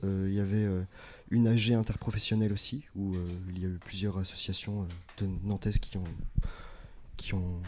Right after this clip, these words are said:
qui sont intervenues. Euh, bah, cette soirée, elle s'est très bien passée, euh, il y a eu, euh, il y a eu du monde, euh,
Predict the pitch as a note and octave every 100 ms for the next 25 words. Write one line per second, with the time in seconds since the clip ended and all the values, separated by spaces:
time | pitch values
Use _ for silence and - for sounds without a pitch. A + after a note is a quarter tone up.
0 | - - G2+ A2 G2 G2+ C3 - - -
1 | - - - - - - G2+ G#2 G2 G2
2 | F#2+ G2+ G#2 G#2 G2+ G#2+ - - B2 -
3 | A#2+ C3+ A#2+ - A2 G#2+ - C3 A#2 G#2+
4 | G2+ - A#2+ B2 G2+ G2+ G2+ G#2 G2 E2+
5 | F2+ - - - - - - - C3+ C#3
6 | B2 B2+ B2+ A#2 D#3+ B2 A#2 A2+ A2 A2+